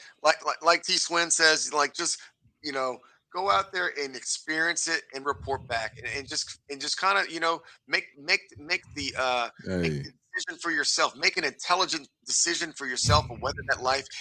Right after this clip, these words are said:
Speaker 1: is for you or whether you can find happiness somewhere else.
Speaker 2: Come
Speaker 1: If
Speaker 2: back
Speaker 1: you're
Speaker 2: and
Speaker 1: not
Speaker 2: spread the
Speaker 1: happy
Speaker 2: good
Speaker 1: here,
Speaker 2: news, man.
Speaker 1: exactly. If you're not happy here,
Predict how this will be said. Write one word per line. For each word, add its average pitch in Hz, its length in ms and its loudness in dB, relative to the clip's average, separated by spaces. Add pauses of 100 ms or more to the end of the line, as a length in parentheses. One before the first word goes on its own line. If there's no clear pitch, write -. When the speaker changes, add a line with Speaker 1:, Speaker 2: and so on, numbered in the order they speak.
(120)
Speaker 1:
is 120 100 -6
for 110 160 -8
you 147 340 -4 (280)
or 101 80 -12
whether 135 220 0
you 143 100 -4
can 120 160 -8
find 131 280 2
happiness 127 600 -2 (380)
somewhere 123 540 2
else. - 440 -6 (400)
Speaker 2:
Come 107 160 0
Speaker 1:
If 104 40 0
Speaker 2:
back 110 120 4
Speaker 1:
you're - 0 -
Speaker 2:
and 98 60 2
Speaker 1:
not 107 80 10
Speaker 2:
spread 107 120 6
the 101 40 10
Speaker 1:
happy 98 160 8
Speaker 2:
good 107 160 6
Speaker 1:
here, 107 120 10
Speaker 2:
news, 80 300 4
man. 90 280 -2
Speaker 1:
exactly. 170 480 6
If 120 120 -6
you're 165 100 -2
not 247 260 10
happy 220 360 4
here, 185 420 4